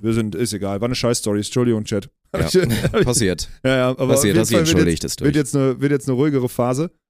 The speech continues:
Speaker 1: ähm,
Speaker 2: Ja.
Speaker 1: wo wir mal wieder so ein bisschen, so ein bisschen Struktur schaffen können, weil sonst geht das, geht das in die Hose. Und das ist die Zeit, jetzt kommt's, wo wir uns jetzt um die German Beach Tour mal kümmern können. Und dann können wir auch Woche für Woche,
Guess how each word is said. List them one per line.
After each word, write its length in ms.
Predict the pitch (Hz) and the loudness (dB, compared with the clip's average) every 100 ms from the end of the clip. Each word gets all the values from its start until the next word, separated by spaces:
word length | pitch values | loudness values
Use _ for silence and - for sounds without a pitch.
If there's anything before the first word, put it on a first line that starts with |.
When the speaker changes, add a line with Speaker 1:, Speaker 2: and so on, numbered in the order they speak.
| _ 120 | _ 0
Speaker 1:
ähm, 260 | 120 117 | 2 2
Speaker 2:
Ja. 140 | 85 127 | 2 0
Speaker 1:
wo 40 | |
wir 60 | 127 | 0
mal 160 | 120 | 0
wieder 140 | 120 113 | 0 0
so 80 | |
ein 80 | 113 | 0
bisschen, 500 | 123 - 113 113 107 | -2 -2 -2 0 -4
so 100 | 113 | -4
ein 40 | 113 | -4
bisschen 200 | 120 120 | -4 -6
Struktur 340 | 110 - 113 | -8 -4 -4
schaffen 280 | 104 90 95 | -4 -10 -8
können, 220 | 104 98 | -8 -4
weil 100 | 98 | -4
sonst 220 | 98 98 | -6 -6
geht 140 | 107 98 | -4 -4
das, 300 | 90 - _ _ _ - | -6 -14 _ _ _ -4
geht 120 | 110 | -2
das 60 | 107 | 0
in 60 | |
die 40 | 110 | 0
Hose. 280 | 113 139 | 0 0
Und 200 | 120 113 | -2 -4
das 160 | 135 165 | -4 -2
ist 160 | 190 - | -6 -10
die 80 | |
Zeit, 300 | 147 147 143 | -8 -4 -4
jetzt 160 | 127 - | -4 -4
kommt's, 320 | 139 156 - _ _ _ | -6 -6 -12 _ _ _
wo 100 | 113 | -2
wir 60 | 120 | 0
uns 100 | 120 | 0
jetzt 140 | 117 127 | -2 -6
um 80 | |
die 80 | 117 | -6
German 220 | 107 110 | -2 -2
Beach 180 | 110 - | -2 -4
Tour 80 | 107 | -4
mal 80 | 98 | -4
kümmern 300 | - 110 107 | -4 -4 -2
können. 180 | 120 117 | -2 -2
Und 60 | |
dann 100 | 107 | -4
können 160 | 117 123 | -4 -2
wir 60 | |
auch 160 | 107 95 | -2 -2
Woche 180 | 113 127 | -4 -4
für 180 | - 98 | -6 -6
Woche, 340 | 110 113 | -2 -2